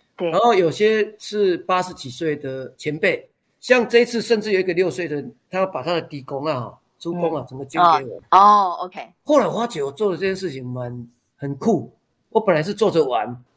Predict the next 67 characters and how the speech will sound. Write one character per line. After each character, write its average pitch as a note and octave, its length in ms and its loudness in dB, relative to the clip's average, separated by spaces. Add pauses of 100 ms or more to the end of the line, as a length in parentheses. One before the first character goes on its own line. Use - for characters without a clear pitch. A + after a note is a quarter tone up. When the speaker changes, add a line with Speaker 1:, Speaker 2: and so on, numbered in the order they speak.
(140)
Speaker 2:
啊， - 80 -2
看 A#3 140 2
到 A3+ 120 6
学 A#3 160 2
生 G#3+ 180 -2 (160)
火 D#3 200 -4
箭 G3 160 6
射 G3 160 -2
上 F#3 180 0
去， F3+ 220 -2
啊， F#3+ 120 0 (120)
炸 G3+ 180 6
掉， E3+ 240 2
痛 E3+ 180 -4
哭 E3 120 -4
流 D3 140 -4
涕。 D3 240 -8 (580)
你 D3+ 100 -8
在 A#3 140 2
台 G3+ 160 4
湾 G#3 100 4
很 F#3 140 -2
少 D3 240 0
找 C3 240 -8
到 D#3+ 420 -2 (140)
有 D#3 120 -2
一 F3+ 60 0
个 F#3 100 -2
东 G3 200 -2
西 F#3+ 180 -6
是 F#3+ 180 -8
集 E3+ 300 -10
体 C3 220 -12
的 C3+ 240 -10 (140)
团 D3 260 -2
队 F3 180 0
做 D#3+ 160 -2
的 D3 60 -2
东 D#3+ 220 -2
西， D#3 280 -4
Speaker 1:
嗯。 D#3 100 -10
对。 - 120 -20
Speaker 2:
然 D#3 100 0
后 F#3 100 4
因 G3 140 0
为 F#3+ 120 0
失 F3+ 280 -6
败， E3 280 2 (200)
啊， E3+ 80 -6
成 F#3+ 160 -4
功 G#3+ 160 2
当 G#3 140 4
然 D3 80 -2
会 F#3 60 -4
很 C#3 120 -6
高 D#3 160 -4
兴， D3 140 -8
Speaker 1:
嗯。 B2 40 -14 (360)
对。 - 100 -4
Speaker 2:
失 G#3 140 0
败 F3 260 0
会 F3 140 -2
痛 F3 200 -2
哭 E3+ 140 -4
流 D3 160 -4
涕 D3+ 180 -6
的， C3 220 -10